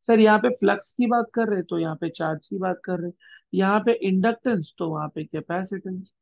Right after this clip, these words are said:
Sir, यहाँ पे flux, तो यहाँ पे charge।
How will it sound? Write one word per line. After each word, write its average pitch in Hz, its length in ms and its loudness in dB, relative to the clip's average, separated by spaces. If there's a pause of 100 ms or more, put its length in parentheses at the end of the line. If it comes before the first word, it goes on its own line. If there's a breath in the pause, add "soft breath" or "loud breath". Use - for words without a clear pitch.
(260)
Sir, 220 200 2
यहाँ 214 200 6
पे 240 160 2
flux, - 580 -2 (120)
तो 160 120 -6
यहाँ 156 200 -4
पे 170 180 -6
charge। 196 480 -2